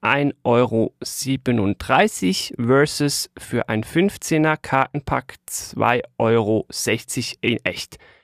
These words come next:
Jetzt muss halt jeder dann selber so abwägen, was ist mir was wert. Man kann jetzt natürlich noch argumentieren, indem man sagt, ja gut, das sind acht Karten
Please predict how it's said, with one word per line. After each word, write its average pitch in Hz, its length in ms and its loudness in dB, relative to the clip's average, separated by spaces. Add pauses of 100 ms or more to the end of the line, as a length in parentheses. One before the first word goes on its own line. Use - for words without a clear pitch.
(140)
Jetzt - 240 -4
muss 151 180 2
halt 139 180 0
jeder 139 220 6
dann 135 200 4
selber 139 340 4
so 131 160 0
abwägen, 127 720 2 (640)
was 139 260 0
ist - 220 -4
mir 135 220 2
was 120 240 -4
wert. - 240 -2 (320)
Man 165 320 2
kann 220 480 4
jetzt 190 320 0
natürlich 185 640 2
noch 156 300 2
argumentieren, 175 1120 2 (180)
indem 135 300 4
man 131 160 4
sagt, - 380 0
ja 143 100 4
gut, 196 320 4 (440)
das 156 160 0
sind - 180 0
acht - 340 0
Karten 147 580 4